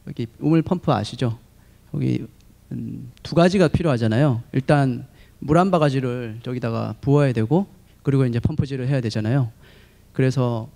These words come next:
어, 배움이라는 거는 공부만 하는 게 아니라 정말 실천하는 거, 그거가 중요하다고 생각하고요. 저는 오늘 용기를 내서 여러분들에게 묻고 싶습니다. 여러분은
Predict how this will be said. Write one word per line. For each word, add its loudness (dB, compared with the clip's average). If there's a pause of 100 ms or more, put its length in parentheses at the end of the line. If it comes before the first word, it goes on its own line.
(300)
어, -10 (420)
배움이라는 2
거는 -2 (120)
공부만 4
하는 4
게 0
아니라 -4
정말 -4
실천하는 -4
거, -6 (280)
그거가 -8
중요하다고 -4
생각하고요. -6 (560)
저는 -8
오늘 -4 (180)
용기를 2
내서 0
여러분들에게 0
묻고 -6
싶습니다. -8
여러분은 -2